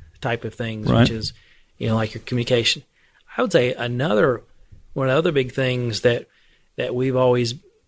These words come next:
Speaker 1: been cognizant of, and I think a lot of people take for granted, are just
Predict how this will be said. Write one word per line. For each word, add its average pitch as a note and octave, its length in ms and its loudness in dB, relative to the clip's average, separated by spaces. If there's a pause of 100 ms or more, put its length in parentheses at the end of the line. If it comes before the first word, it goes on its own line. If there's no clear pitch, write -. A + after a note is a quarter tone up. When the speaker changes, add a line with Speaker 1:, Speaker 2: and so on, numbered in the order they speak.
(320)
Speaker 1:
been D3 360 0
cognizant D3+ 560 0
of, C#3 320 2
and C3 420 -6
I A#2+ 100 -8
think D3+ 160 -2
a C#3 60 0
lot C#3 160 2
of C3+ 80 0
people C#3+ 220 0
take C#3+ 240 -2
for C3 100 -10
granted, C3 380 0 (480)
are D3 520 2 (300)
just C3 560 0